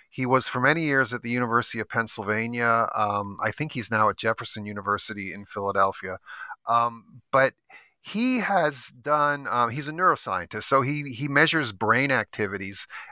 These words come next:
and he did this with, um, a various, various groups of people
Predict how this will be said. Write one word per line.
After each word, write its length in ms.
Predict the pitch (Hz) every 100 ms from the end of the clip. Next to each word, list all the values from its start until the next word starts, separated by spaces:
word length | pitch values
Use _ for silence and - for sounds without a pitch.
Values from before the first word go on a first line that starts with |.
| -
and 140 | 127
he 140 | 127 151
did 340 | 123 151 196
this 360 | 196 170 - -
with, 420 | 139 139 127 - -
um, 460 | 113 113 110 113 - - - - _ _ -
a 120 | 127
various, 640 | 107 127 139 170 170 - -
various 460 | 113 123 143 156 -
groups 260 | 147 -
of 80 | 147
people 500 | - 117 - 101 113